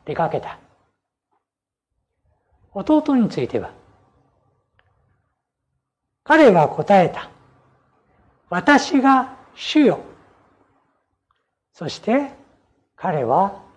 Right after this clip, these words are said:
出かけなかった。気づかれたでしょうか？興味深いのは、「承知した弟について、そして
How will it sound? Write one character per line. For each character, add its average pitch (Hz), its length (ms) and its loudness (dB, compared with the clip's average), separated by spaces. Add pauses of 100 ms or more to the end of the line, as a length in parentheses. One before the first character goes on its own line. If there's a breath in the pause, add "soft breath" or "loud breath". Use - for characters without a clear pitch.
(240)
出 139 100 -10
か 147 120 -8
け 170 100 -8
な 156 120 -6
か - 120 -18
っ - 120 -18
た。 - 140 -20 (4000)
気 175 100 -14
づ 147 100 -10
か 185 120 -2
れ 180 100 -2
た 131 140 -6
で 113 120 -6
し - 100 -18
ょ - 40 -20
う - 40 -20
か？ - 140 -20 (840)
興 269 200 2
味 202 120 4
深 143 300 2
い 170 60 2
の 147 120 -2
は、 185 320 -2 (800 soft breath)
「承 294 340 2
知 277 240 -2
し - 160 -12
た 208 520 4
弟 214 540 2
に 190 160 0
つ - 140 -12
い 107 60 -10
て、 - 180 -20 (1080)
そ 226 200 -6
し - 220 -16
て 277 340 -2